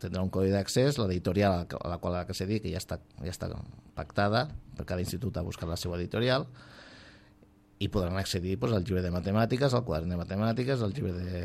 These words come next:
tecnologia, quadern de tecnologia, i, i tot se farà des de l'ordinador. Això no treu que en algun moment donat el professor digui, «Bueno, pues, avui aquesta lliçó la farem en, pues, farem fotocòpies o farem un llibre o farem foto-,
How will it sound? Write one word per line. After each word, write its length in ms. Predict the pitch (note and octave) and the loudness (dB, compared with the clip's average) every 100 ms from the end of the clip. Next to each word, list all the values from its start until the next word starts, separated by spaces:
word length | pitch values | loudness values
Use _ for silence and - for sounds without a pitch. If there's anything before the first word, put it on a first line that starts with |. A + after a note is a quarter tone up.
| F#2 | -4
tecnologia, 640 | F#2+ G2 G2 G#2+ A2 A#2+ B2 | -4 0 2 4 4 4 2
quadern 340 | G#2+ F#2 F2 | 0 0 -2
de 80 | F2+ | -4
tecnologia, 480 | F#2 G2+ G2+ A2+ A#2 - - - - - - | -4 -2 0 0 -2 -8 -20 -14 -14 -12 -2
i, 120 | G#2 G2+ G2 G2 G2 - | 2 4 4 2 0 -2
i 100 | A2+ - | -2 2
tot 160 | G#2 - | 2 4
se 80 | |
farà 340 | G#2+ G#2 A2+ A#2+ - - - - | 2 2 2 -2 -4 -20 -20 -4
des 120 | A#2+ | 4
de 80 | G#2 | 6
l'ordinador. 400 | F#2 F2 E2 F2 - - - - | 4 -4 -6 -6 -10 -18 -12 -4
Això 240 | F#2 A#2+ | 2 6
no 140 | A2+ A#2+ | 8 8
treu 300 | B2 C3+ D3+ - - - | 8 8 6 0 -8 -4
que 80 | |
en 80 | E2+ | -2
algun 240 | E2+ F2 F2 | -2 0 2
moment 160 | E2+ | 2
donat 460 | F2 G2+ A#2+ B2+ - - - | 2 4 4 4 -2 -10 -8
el 80 | |
professor 360 | F2+ - F2+ G2+ | -4 -4 0 2
digui, 160 | G2 F2+ | 2 0
«Bueno, 200 | G2+ F2+ | -2 -2
pues, 160 | F2 - | -6 -4
avui 500 | F#2+ F2+ G#2+ A#2+ - - - - | -2 2 4 2 0 -6 -20 -12
aquesta 380 | - F2 F#2+ F#2 | -8 -4 -2 0
lliçó 340 | F#2+ G2 A2+ C3 | 0 2 2 4
la 100 | B2+ | 2
farem 560 | G2 F#2 F#2 F2+ F2+ - | 0 0 0 -2 -4 -4
en, 160 | F2+ - - - - - - | -4 -6 -12 -20 -18 -14 -10
pues, 140 | - | -8
farem 220 | E2+ E2+ | -6 -6
fotocòpies 600 | - F2+ A2 A#2 B2 C3 | -6 -6 0 2 4 4
o 680 | A2 G2 F#2 F#2 F2 E2+ E2+ | 4 4 2 -2 -4 -6 -10
farem 320 | - E2+ E2+ E2+ | -10 -8 -4 -2
un 160 | F2 F#2+ | -2 2
llibre 320 | A#2 A#2+ C3 | 2 2 2
o 580 | A2 G2+ F#2+ F#2 G2 G2 | 2 2 -2 -4 -8 -12
farem 360 | - F#2 F2 F2 | -8 -4 -2 -4
foto-, 280 | F#2+ - | -4 -6